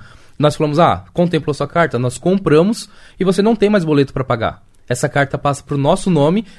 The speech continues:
e ele fica só com lucro." Ele não fica com nenhum ônus, ele só fica com o bônus do consórcio. Então, assim, o consórcio é uma plataforma segura, garantida, né,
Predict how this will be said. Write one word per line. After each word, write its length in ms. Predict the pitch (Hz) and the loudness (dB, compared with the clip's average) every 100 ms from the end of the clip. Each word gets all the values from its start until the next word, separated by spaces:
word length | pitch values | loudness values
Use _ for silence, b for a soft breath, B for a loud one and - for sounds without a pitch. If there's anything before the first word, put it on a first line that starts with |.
| B | B
e 40 | |
ele 100 | 233 | -2
fica 220 | 214 240 196 | -2 -2 -2
só 180 | 226 | -2
com 160 | 220 226 | 0 2
lucro." 320 | 180 135 - - - | 4 2 -4 -20 -8
Ele 120 | - 143 | 0 0
não 60 | |
fica 140 | 147 165 | 2 0
com 140 | 180 | 2
nenhum 320 | 170 214 196 | 2 4 4
ônus, 380 | 165 147 113 - | 6 4 0 -2
ele 100 | 123 | -4
só 140 | 143 | -2
fica 180 | 143 170 | -4 -4
com 220 | 165 170 | -2 0
o 20 | 190 | 0
bônus 460 | 135 156 175 170 | 4 4 4 2
do 80 | 147 | -2
consórcio. 500 | 160 156 127 107 - B B B | -4 -2 0 -2 -2 B B B
Então, 260 | 151 160 160 | -2 2 2
assim, 300 | 165 147 - B B | 2 -4 -4 B B
o 40 | |
consórcio 460 | - 151 - 143 131 | -4 -2 2 2 2
é 40 | |
uma 60 | 147 | 0
plataforma 560 | 143 143 135 - 135 127 | 0 0 0 0 0 0
segura, 540 | - 175 143 208 247 - | -2 -2 2 2 2 -2
garantida, 800 | 135 170 196 175 - 165 202 254 b b b | 0 2 2 0 -2 -2 -2 -4 b b b
né, 260 | 127 135 | 0 0